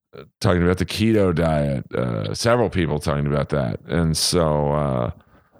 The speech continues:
you know, that's, I think we're all aspiring to be, uh,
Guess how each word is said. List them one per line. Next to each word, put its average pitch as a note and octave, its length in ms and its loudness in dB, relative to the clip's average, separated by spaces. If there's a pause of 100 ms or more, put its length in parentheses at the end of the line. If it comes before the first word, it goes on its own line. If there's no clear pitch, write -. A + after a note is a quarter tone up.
(600)
you F#2 160 0
know, E2+ 160 2
that's, - 440 -2
I D#2 100 0
think D#2+ 200 -4
we're D#2 140 0
all E2+ 180 2
aspiring D2+ 640 -2
to - 80 -6
be, C#2+ 540 -2 (100)
uh, A1+ 440 -6